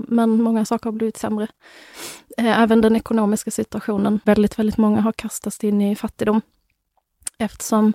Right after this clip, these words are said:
av förståeliga skäl, när talibanerna tog makten så ville inte omvärlden stötta regimen. Eh, samtidigt innebar ju det då att miljoner, miljarder,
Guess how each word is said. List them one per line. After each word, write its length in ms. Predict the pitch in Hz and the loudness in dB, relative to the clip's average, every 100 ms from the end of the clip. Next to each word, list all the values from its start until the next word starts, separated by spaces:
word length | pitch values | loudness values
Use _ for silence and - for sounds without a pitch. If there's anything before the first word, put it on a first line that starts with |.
| - _ - - _ _ _ _ - | -2 _ -20 -20 _ _ _ _ -2
av 160 | 185 262 | 2 2
förståeliga 420 | 294 330 262 247 | 2 2 4 4
skäl, 320 | - 233 247 | 4 4 6
när 160 | 254 233 | 4 4
talibanerna 520 | - 233 226 220 214 | 0 0 2 4 2
tog 180 | - 220 | 0 -2
makten 340 | 220 - 214 | -2 -4 -8
så 120 | - | -2
ville 220 | 220 220 | 0 2
inte 160 | 220 220 | 0 0
omvärlden 440 | 220 214 202 214 | 0 2 2 0
stötta 560 | 220 - - _ 208 214 | -2 -4 -8 _ -6 -4
regimen. 520 | 214 - 220 214 220 226 _ _ - | -4 -2 -2 0 0 -2 _ _ -12
Eh, 320 | 233 220 220 | -8 -6 -8
samtidigt 720 | - 226 214 _ 220 214 - | -6 -4 -4 _ -6 -4 -2
innebar 400 | 233 220 202 202 | 0 0 2 0
ju 100 | 208 | 0
det 140 | 214 | 0
då 140 | 202 208 | 0 0
att 360 | 208 - - _ _ - - - _ - - - - - - _ _ _ | -2 -6 -20 _ _ -20 -20 -20 _ -20 -20 -20 -20 -20 -20 _ _ _
miljoner, 720 | 247 254 240 233 214 220 233 - | 4 6 8 8 8 6 4 2
miljarder, 600 | 240 233 233 214 208 208 | 4 6 8 6 6 4